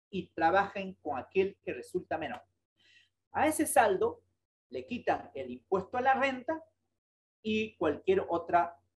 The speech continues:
deuda tributaria que podrían tener los contribuyentes. La,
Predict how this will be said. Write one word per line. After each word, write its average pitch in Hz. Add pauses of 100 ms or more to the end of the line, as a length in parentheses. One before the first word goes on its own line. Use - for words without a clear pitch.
(480)
deuda 165
tributaria 147 (100)
que 127
podrían 127
tener 120 (140)
los 123
contribuyentes. - (1900)
La, 214